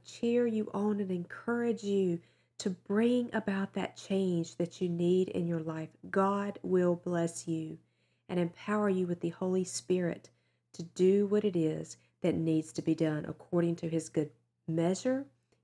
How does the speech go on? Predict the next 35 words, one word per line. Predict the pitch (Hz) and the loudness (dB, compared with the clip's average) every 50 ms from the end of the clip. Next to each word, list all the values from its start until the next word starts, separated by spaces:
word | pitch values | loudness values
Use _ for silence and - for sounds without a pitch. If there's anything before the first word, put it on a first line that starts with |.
| _ - | _ -2
his | 180 165 - | -2 -2 -2
good | - - 151 143 147 147 147 | -2 -2 -2 -2 -2 0 4
will, | 165 170 185 202 208 214 220 214 214 _ - | 4 6 6 4 4 2 0 -2 -4 _ -8
his | 190 170 - | -6 -6 -6
good | - - 180 185 | -2 0 0 0
and | 185 175 | 0 -2
perfect | - 175 170 - - - - | -2 -4 -4 -4 -6 -8 -8
plan | - - 175 170 165 160 160 165 - _ _ _ _ _ _ | -6 -4 -2 -2 0 -2 -4 -6 -8 _ _ _ _ _ _
for | - 175 | 0 0
you. | 165 165 170 170 165 160 | 0 2 2 2 2 2
He | 156 175 196 202 - | 4 2 2 4 4
is | - 185 175 - 180 | 2 0 0 -4 -6
good | 170 175 180 180 196 208 220 220 226 - - _ _ _ - | 0 4 4 6 6 6 4 2 0 -2 -6 _ _ _ -6
and | - 175 175 | -4 -2 0
he | 170 170 165 | 2 2 2
loves | 165 160 156 160 156 160 170 165 165 156 - | 2 0 0 0 0 0 0 -2 -2 -6 -4
you. | 170 165 160 160 | -6 -6 -6 -6
He | 165 175 185 | -4 -4 -2
has | 180 175 170 - | -2 -2 -2 -4
great | - - 175 175 185 180 185 - - | -8 -10 -4 -2 0 0 -2 -4 -6
purpose | - - 190 185 - - 190 185 - | -8 -6 -6 -4 -2 -2 -4 -2 -2
and | - 180 180 | -2 -4 -4
great | 170 - 165 175 - - | -2 -2 -2 -4 -4 -6
plan | - - - 175 175 180 175 175 | -8 -4 -2 0 0 2 0 -2
for | - - 175 | -2 -2 -4
you. | 170 165 165 170 165 165 160 160 160 _ _ _ _ _ _ _ _ _ _ _ _ - | -2 0 0 0 0 -2 -2 -6 -8 _ _ _ _ _ _ _ _ _ _ _ _ -2
You | 196 190 | -2 -2
can | 185 - - 208 202 | 0 0 -2 -2 -2
trust | - - - - - 185 196 202 190 - - - - | -2 -6 -12 -6 -4 -2 -2 -2 -4 -8 -12 -14 -14
him. | - 190 185 175 165 156 156 160 165 _ _ _ _ _ _ _ _ | -10 -8 -8 -8 -8 -10 -12 -16 -20 _ _ _ _ _ _ _ _
So | _ - - - 190 185 185 185 180 - | _ -18 -8 -2 0 2 2 2 0 -6
take | - - - 208 214 226 226 - - _ _ _ _ _ | -12 -6 -2 0 0 0 0 -4 -10 _ _ _ _ _
your | - 185 190 190 190 196 196 196 - - | 0 2 2 4 2 2 0 -2 -2 -2
next | 185 175 175 175 - - - - | 0 0 0 0 -2 -4 -8 -12
step. | - - - - 180 170 156 - - _ | -12 -10 -4 0 0 0 0 -2 -8 _